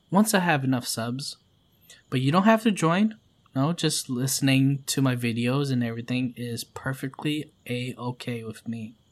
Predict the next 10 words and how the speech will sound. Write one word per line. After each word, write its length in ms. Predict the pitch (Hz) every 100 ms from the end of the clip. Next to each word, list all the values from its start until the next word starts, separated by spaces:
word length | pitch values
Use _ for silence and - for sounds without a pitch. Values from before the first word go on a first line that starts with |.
| _ _ _ _ - - - - -
But 180 | - 123
be 100 | 131
sure 280 | - - 127
to 200 | 123 127
subscribe, 680 | - 110 - 127 139 180 185 - _
click 340 | - 175 196 -
on 220 | 170 175
that 160 | 175 143
notification 840 | 151 143 143 135 - 135 127 117
bell, 320 | 113 107 104